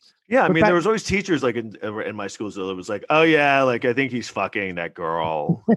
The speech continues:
Speaker 2: <laughs>
Speaker 1: <laughs> It was like, "Oh, okay, I guess." You know, be like, "Yeah, I think it's pretty clear that he is."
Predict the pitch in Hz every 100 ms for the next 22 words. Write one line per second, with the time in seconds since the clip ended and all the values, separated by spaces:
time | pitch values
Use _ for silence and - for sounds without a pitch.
0 | - 240 170 - - - _ - - -
1 | 170 151 165 208 226 214 175 160 156 147
2 | 139 180 - 180 - 214 185 180 190 185
3 | 233 233 208 208 160 127 135 107 90 107
4 | 92 87 87 85 80 80 78 - - -